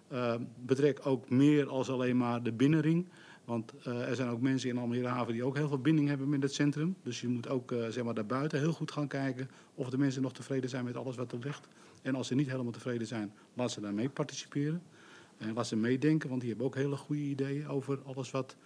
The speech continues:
da-, voor de havenaren, ook zij zijn de havenaren, niet alleen de centrumbewoners. Ehm, ja, dat zou een tip zijn. Eh, en, eh, ehm,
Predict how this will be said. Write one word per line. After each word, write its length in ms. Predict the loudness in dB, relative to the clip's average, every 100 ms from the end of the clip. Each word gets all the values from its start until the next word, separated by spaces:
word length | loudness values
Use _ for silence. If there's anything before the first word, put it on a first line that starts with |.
| -20 -12
da-, 140 | -6 -2
voor 160 | 2
de 80 | 4
havenaren, 720 | 6 6 4 4 4 2 0 -4
ook 180 | -10 -6
zij 280 | -2 0 0
zijn 200 | 0 0
de 60 |
havenaren, 460 | 0 -2 -2 0 2
niet 160 | 2 2
alleen 160 | 0
de 60 | 0
centrumbewoners. 840 | 0 0 0 -2 -2 -2 -4 -8 -20 -20 -20 -20 -20 -12
Ehm, 520 | -6 -4 -2 -4 -4 -6 -10 -20 -20 -20 -20 -20 -20 -20 -20 -6 2
ja, 60 |
dat 140 | 4 6
zou 160 | 6
een 100 | 4
tip 180 | 4 2
zijn. 380 | 4 2 2 0
Eh, 580 | -2 0 2 0 0 0
en, 280 | 4 4
eh, 400 | 4 2 2 0
ehm, 580 | -2 -2 -2 -2 -2 -2